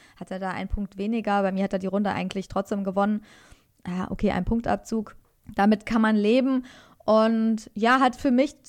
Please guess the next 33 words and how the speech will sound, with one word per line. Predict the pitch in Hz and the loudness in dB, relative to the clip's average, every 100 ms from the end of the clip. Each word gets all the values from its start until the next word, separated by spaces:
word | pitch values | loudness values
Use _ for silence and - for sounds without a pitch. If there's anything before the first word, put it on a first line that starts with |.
| - - | -20 -14
die | 196 226 | -4 0
meiste | 226 233 247 | 2 2 -2
Zeit | 220 247 233 | -2 0 2
den | 220 | 2
Kampf | 233 240 | 2 2
einfach | - 220 214 | 2 2 2
dominiert. | 220 208 202 269 240 | 2 2 4 4 4
Manchmal | 208 214 226 | 0 0 0
hat | 220 | 2
der | 190 196 | 0 0
Buatsi | 208 190 208 214 220 | -2 0 -2 -2 -4
sich | 196 190 | -4 -4
einfach | 202 214 | 0 0
ein | |
bisschen | 202 214 | 2 0
zurückgenommen, | - 220 226 196 | 0 0 0 0
weil | 190 | 2
er | 196 | 0
viel | - 214 | 0 0
gemacht | 185 196 269 - | 0 0 0 2
hat. | 247 240 226 196 | 4 4 0 -4
Bolotniks | 208 208 214 - | -2 -2 -4 -6
hatte | 202 196 | -6 -4
gute | 202 196 | -4 -2
Momente, | 190 202 240 240 | -2 0 2 2
hat | 220 | 0
auch | - 214 | 0 0
sehr | 220 240 | 0 0
gut | 302 | -2
zum | - 214 | -4 -2
Körper | 247 285 262 | 0 0 0
ma-, | 247 - | -2 -2
manchmal | 247 240 240 233 | -2 0 0 0